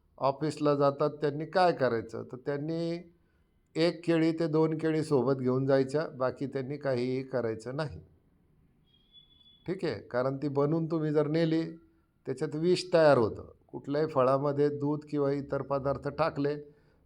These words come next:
फळं कापले, तर ते कापल्यानंतर दीड ते दोन तासामध्ये त्याच्यात विष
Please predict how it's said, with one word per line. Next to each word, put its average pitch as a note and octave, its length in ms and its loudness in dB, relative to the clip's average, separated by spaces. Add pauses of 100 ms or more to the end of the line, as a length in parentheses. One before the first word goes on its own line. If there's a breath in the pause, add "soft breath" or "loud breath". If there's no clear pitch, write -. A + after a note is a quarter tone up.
(140)
फळं C3 180 4
कापले, D3 600 2
तर C3+ 200 -8
ते D3 320 0
कापल्यानंतर C#3 840 0
दीड C3+ 380 -4
ते C#3 80 -2
दोन C3+ 240 -2
तासामध्ये B2+ 560 -4
त्याच्यात C3+ 320 -6
विष D3 280 -4